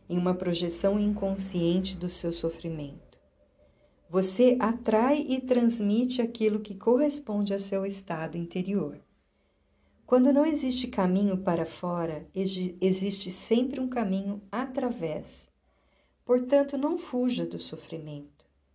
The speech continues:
Enfrente-o. Sinta-o plenamente. Sinta-o, mas não pense a respeito dele. Fale dele se necessário,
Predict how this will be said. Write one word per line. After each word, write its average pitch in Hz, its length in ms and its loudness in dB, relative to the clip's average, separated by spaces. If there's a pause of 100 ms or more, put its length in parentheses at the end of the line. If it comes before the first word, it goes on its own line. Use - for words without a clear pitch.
Enfrente-o. 208 960 -2 (480)
Sinta-o 196 680 0
plenamente. 208 1080 0 (420)
Sinta-o, 160 920 -4 (480)
mas 190 260 4
não 285 300 6 (220)
pense 196 640 0
a 165 80 -2
respeito 160 580 -6
dele. 156 400 -6 (640)
Fale 262 560 0
dele 190 400 2
se - 160 -10
necessário, 160 800 -8